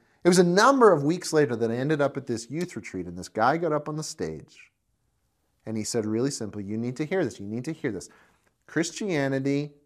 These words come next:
at its core, is not just about religion or what you grew up in. It's about a relationship with Jesus, and you need to give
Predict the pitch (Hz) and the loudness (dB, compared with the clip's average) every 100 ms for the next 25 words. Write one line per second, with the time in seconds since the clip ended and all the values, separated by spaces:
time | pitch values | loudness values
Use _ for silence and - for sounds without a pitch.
0 | - 98 110 165 - - 120 95 87 - | -10 -4 -2 -4 -6 -2 0 -2 -6 -14
1 | _ _ _ 113 117 123 151 165 170 170 | _ _ _ -8 -2 2 2 0 -4 -2
2 | 196 180 175 - - 160 160 131 123 120 | -2 2 0 0 -6 -2 0 2 0 -2
3 | 127 135 147 - 95 92 98 147 151 147 | -6 -8 -12 -12 -8 -6 -6 -6 -6 -2
4 | 160 160 143 95 82 78 - 110 117 104 | 2 2 0 -6 -12 -16 -16 -14 -10 -8
5 | 101 95 95 95 101 120 - 127 - 123 | -8 -8 -8 -6 -6 -6 -8 -8 -8 -8
6 | 123 123 - 92 87 87 - 98 87 87 | -8 -10 -8 -8 -10 -16 -16 -14 -14 -12
7 | 87 87 98 107 113 - 87 82 110 110 | -12 -10 -8 -8 -10 -16 -20 -10 -4 0
8 | 110 101 | -2 -4